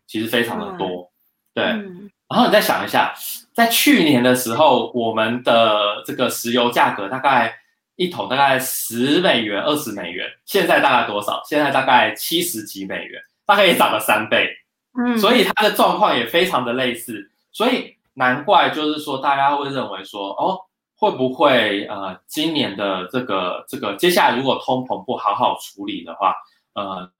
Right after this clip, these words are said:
Speaker 1: 可能会演变成一九七零年代这种恶性通膨，因为有太多类似的地方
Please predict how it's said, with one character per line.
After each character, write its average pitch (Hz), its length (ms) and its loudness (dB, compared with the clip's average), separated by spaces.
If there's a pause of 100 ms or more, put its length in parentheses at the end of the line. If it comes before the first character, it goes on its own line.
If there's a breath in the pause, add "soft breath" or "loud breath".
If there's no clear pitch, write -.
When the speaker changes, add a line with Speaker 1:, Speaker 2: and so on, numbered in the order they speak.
(100)
Speaker 1:
可 98 80 -8
能 95 140 -6
会 139 160 0
演 90 240 -4
变 117 200 0
成 87 220 -10
一 113 120 -4
九 90 200 -8
七 - 160 -4
零 92 160 -6
年 87 160 -14
代 98 140 -6
这 95 140 -8
种 - 140 -12 (100)
恶 107 120 -4
性 98 200 -12
通 87 140 -6
膨， - 40 -20 (400)
因 151 100 0
为 175 160 4
有 107 140 2
太 185 300 0
多 127 280 2
类 123 160 4
似 117 200 -4
的 98 120 -4
地 98 160 -6
方 95 140 -4